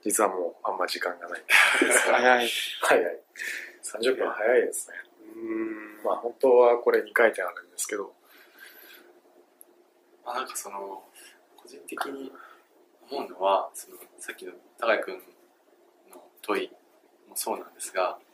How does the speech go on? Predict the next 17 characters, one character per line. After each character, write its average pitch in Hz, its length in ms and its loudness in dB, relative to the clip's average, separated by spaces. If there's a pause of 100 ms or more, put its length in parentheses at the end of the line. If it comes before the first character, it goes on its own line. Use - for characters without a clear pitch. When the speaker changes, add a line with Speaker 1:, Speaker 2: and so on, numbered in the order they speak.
(280)
Speaker 3:
こ 95 60 -14
う、 - 100 -18 (1400)
親 156 240 -6
密 151 220 -4
な 143 80 -2
人 143 140 -6
間 147 260 -4
関 143 180 0
係 101 140 -4
に 98 60 -8
な 98 100 -2
る 98 120 -4
ほ - 80 -20
ど - 160 -16
本 107 120 -18
音 107 60 -20 (380)
を 98 100 -10